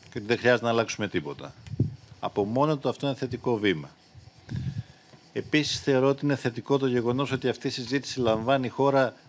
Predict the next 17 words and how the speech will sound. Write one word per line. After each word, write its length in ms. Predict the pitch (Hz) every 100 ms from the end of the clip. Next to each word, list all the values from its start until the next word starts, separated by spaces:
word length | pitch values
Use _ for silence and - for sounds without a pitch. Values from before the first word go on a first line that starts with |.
| _
όχι 580 | 135 135 - 117 87 - - _ - - -
στη 240 | - - 107
μέση 360 | 113 123 -
της 140 | 98 -
κρίσης, 480 | 113 113 101 101 98
αλλά 200 | 92 87
στην 220 | - 90
περίοδο 720 | 92 95 113 107 92 85 71 - - - -
όπου 320 | - 95 101 98
η 80 |
Ευρωζώνη, 760 | 95 92 92 98 117 104 87 73 - -
η 100 | 170
Ευρώπη 380 | 123 110 110 101
συνολικά 380 | - 95 90 110
εξέρχεται 580 | 95 - 123 - 92
της 160 | 85 85
κρίσης. 640 | - 95 98 147 151 -